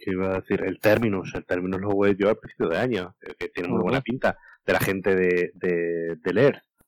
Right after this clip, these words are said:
Speaker 1: que, por supuesto, es este año el que sale Earth. Claro, que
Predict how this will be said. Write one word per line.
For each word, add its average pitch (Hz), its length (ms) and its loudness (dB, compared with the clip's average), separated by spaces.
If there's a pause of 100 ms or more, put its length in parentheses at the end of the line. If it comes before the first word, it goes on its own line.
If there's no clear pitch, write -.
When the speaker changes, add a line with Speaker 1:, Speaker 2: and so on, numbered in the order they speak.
(140)
Speaker 1:
que, 95 220 -2 (100)
por - 140 -12
supuesto, 92 480 -2
es - 300 2
este 110 340 4
año 147 220 2
el 92 100 -4
que 98 100 -4
sale 82 400 -4
Earth. - 360 -6 (400)
Claro, 117 340 4 (280)
que 120 160 2